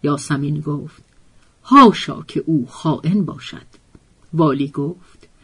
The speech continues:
«وقتی این پسر بزرگ شود و به تو بگوید پدر من کیست،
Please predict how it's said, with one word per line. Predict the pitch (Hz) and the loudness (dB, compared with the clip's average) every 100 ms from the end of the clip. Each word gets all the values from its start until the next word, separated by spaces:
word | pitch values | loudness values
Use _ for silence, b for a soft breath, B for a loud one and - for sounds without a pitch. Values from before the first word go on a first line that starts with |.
| b b b 262 | b b b 2
«وقتی | 294 311 | 4 4
این | 277 269 | 4 4
پسر | 262 254 247 | 2 4 6
بزرگ | 214 233 214 220 233 | 8 6 6 6 4
شود | - 233 220 208 | 2 4 4 4
و | 220 b b b b | 2 b b b b
به | 262 | 2
تو | 294 320 370 | 6 8 8
بگوید | 285 214 208 185 160 | 8 4 4 4 4
پدر | - 190 175 160 | 4 4 6 2
من | 151 147 | 2 0
کیست، | 143 - 247 254 - - | 0 6 6 6 -2 -14